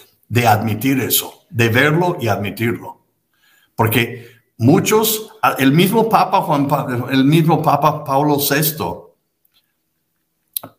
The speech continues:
no, no, no perdió es-, esta esperanza. Fue en setenta y tres cuando finalmente él también anunció, yo estuve presente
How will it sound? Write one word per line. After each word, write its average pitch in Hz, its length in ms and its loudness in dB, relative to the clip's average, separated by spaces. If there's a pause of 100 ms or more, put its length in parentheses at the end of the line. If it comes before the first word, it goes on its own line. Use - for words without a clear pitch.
(580)
no, 151 440 4
no, 139 340 -2
no 143 380 0
perdió 160 400 2
es-, 156 220 0
esta 143 320 2
esperanza. 139 1040 -2 (960)
Fue 160 440 0
en 123 140 0
setenta 139 800 0
y 110 300 -4
tres 170 640 2 (360)
cuando 113 440 0
finalmente 139 920 0
él 143 720 2
también 117 840 0
anunció, 113 580 -2
yo 127 160 0
estuve 143 260 0
presente 113 840 -2